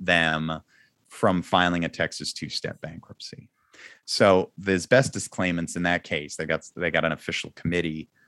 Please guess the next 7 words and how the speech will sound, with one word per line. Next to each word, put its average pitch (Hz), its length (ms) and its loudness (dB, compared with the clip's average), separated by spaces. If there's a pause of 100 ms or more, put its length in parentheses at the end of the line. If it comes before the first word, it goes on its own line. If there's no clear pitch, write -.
(260)
filed 98 320 4
a 104 40 2
motion 110 520 6
in 87 100 0
that 82 260 0 (120)
lawsuit 82 680 -2 (420)
asking 104 760 2